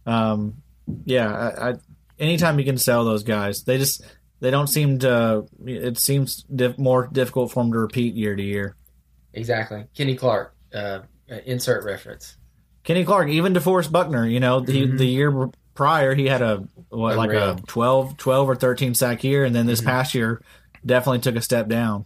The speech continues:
Speaker 2: Mm-hmm. Yeah, agreed. Um,
Speaker 1: But
Speaker 2: let's
Speaker 1: he'll probably bounce back, like we, like we all just mentioned.
Speaker 2: Yeah. I think, uh, Buckner might be a nice buy right now. We won't talk about him. Um, but, yeah. Um, Joshy, go get your boy DeForest.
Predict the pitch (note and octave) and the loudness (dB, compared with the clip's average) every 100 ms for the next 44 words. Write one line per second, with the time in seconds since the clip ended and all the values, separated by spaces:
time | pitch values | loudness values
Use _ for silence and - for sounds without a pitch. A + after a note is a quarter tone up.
0 | - A2+ A2 G2+ G#2+ _ _ _ - A#2 | -10 -10 -8 -8 -12 _ _ _ -8 -4
1 | A#2+ A2+ _ - A2+ A#2+ G#2 G#2+ _ _ | -4 -6 _ -16 -8 -6 -6 -10 _ _
2 | _ _ - B2 B2 A#2+ E3 D3+ D3+ E3+ | _ _ -2 2 2 4 4 2 2 2
3 | E3 D3 C#3+ C#3+ D#3 C3 B2+ A#2+ C3 B2 | 2 2 0 2 0 2 0 0 0 0
4 | A#2+ B2 C3 B2 A#2+ A#2+ A#2 - A#2+ A2+ | 0 -2 0 0 2 0 -4 -6 -4 -2
5 | A#2 A2+ F#2+ G2+ _ _ _ - G#2 G2 | -2 -2 -8 -10 _ _ _ -6 -4 -4
6 | G2+ - _ _ _ _ A#2+ A#2+ D3 C#3 | -8 -16 _ _ _ _ -12 -8 -8 -4
7 | C#3+ C3+ B2+ C#3+ C#3 B2+ B2 A#2+ A#2 A2 | -2 0 0 -4 -4 -4 -4 -4 -6 -4
8 | A2 - G#2+ G2+ F#2+ G2 G2 A2+ A2 A2+ | -6 -6 -6 -6 -6 -8 -6 -6 -6 -8
9 | G#2 G#2 F#2+ G#2+ G2+ G2+ G2+ - G#2+ G#2 | -8 -8 -10 -10 -10 -10 -12 -14 -12 -10
10 | G2 G2 B2+ F2+ A2 G2+ F2+ - _ _ | -10 -4 -2 -2 -4 -6 -8 -16 _ _
11 | _ _ - G2+ G2 F#2+ F#2+ A#2 - C3 | _ _ -8 -6 -4 -6 -10 -14 -4 0
12 | B2+ G2 F#2 - A#2+ B2+ B2+ G#2 G#2 G2+ | 0 -4 -12 -12 -8 -8 -8 -8 -6 -6
13 | G2 - G2 G2 | -8 -8 -8 -8